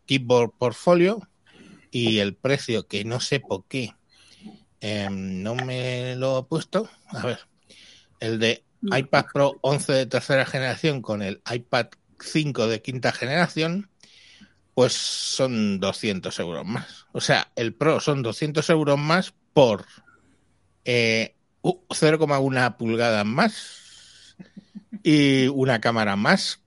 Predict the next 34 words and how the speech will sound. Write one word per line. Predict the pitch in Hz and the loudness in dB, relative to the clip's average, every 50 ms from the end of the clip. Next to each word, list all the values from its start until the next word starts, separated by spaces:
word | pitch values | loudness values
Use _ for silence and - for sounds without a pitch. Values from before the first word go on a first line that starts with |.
| _ _ - | _ _ -6
que | - 110 107 101 147 | -4 -2 -2 -2 -2
ya | 104 110 113 | -2 -2 -2
me | 110 104 | -2 -2
contarás | 107 107 101 101 104 98 - | -4 -4 -2 -2 -2 -2 -2
el | 113 95 | -4 -4
uso | 87 - - 110 | -4 -4 -4 -4
que | 95 98 | -4 -4
le | 98 | -4
das | 104 101 - - | -4 -4 -4 -4
en | 117 | -6
un | 107 110 127 156 | -4 0 2 2
iPad, | 180 175 - 185 214 180 - - - - - _ - - - - - - _ - | 2 4 2 2 2 0 -4 -10 -14 -18 -20 _ -20 -20 -20 -20 -20 -20 _ -4
que | - 127 120 117 | 0 0 2 2
sea | - - 147 147 143 135 - | 4 6 6 6 6 4 2
puerto | - 139 131 110 - 127 113 | 2 2 2 2 2 0 0
Thunderbolt, | - - 135 131 131 123 117 113 104 104 104 104 101 - - _ - - | 2 2 0 2 2 2 0 2 2 0 0 -2 -2 -4 -8 _ -14 -8
que, | - 120 110 107 101 101 - - | -4 -2 0 0 -2 -4 -6 -8
pf, | - - - - - - - - - - - 113 | -10 -10 -10 -10 -12 -16 -20 -20 -16 -12 -10 -8
eh, | 107 98 - - - - - - - - - - - - 71 - - 95 101 | -8 -6 -6 -6 -6 -6 -8 -6 -8 -8 -6 -6 -6 -6 -6 -6 -6 -6 -6
yo | 120 113 110 | -4 -4 -4
qué | 95 113 113 90 | -4 -4 -4 -2
sé, | - - 165 185 254 277 277 _ _ - | -2 0 0 0 -2 -4 -8 _ _ -8
vale, | 175 143 - 131 127 117 107 | -4 0 0 2 2 2 0
que | 107 110 101 | 0 -2 -4
po-, | - - - 117 - 127 | -4 -10 -10 -6 -4 -4
quieres | 113 101 127 139 147 | -2 0 0 0 0
ponerle | - - 147 143 139 131 139 | 2 2 2 2 2 2 0
un | 139 139 135 135 131 131 117 107 _ _ _ _ _ _ _ _ - | 0 2 0 0 0 -2 -4 -4 _ _ _ _ _ _ _ _ -6
monitor | 135 139 135 131 127 123 117 - 131 127 | -2 -2 0 0 -2 -2 2 4 4 4
externo, | 123 - - - 147 143 160 170 202 254 _ _ _ _ _ - - - - - - - - - - _ _ _ _ _ | 4 0 -2 -2 -2 0 0 -2 -4 -4 _ _ _ _ _ -20 -20 -20 -20 -20 -20 -20 -20 -20 -20 _ _ _ _ _
mm, | - 117 107 95 110 107 104 | -16 -14 -10 -8 -6 -4 -2
eh, | 101 101 101 95 82 - | -2 -2 -2 -2 -4 -4
en | 123 120 113 110 | -4 -4 -2 0
mirror, | 120 131 143 151 175 190 233 | 0 0 2 2 2 0 0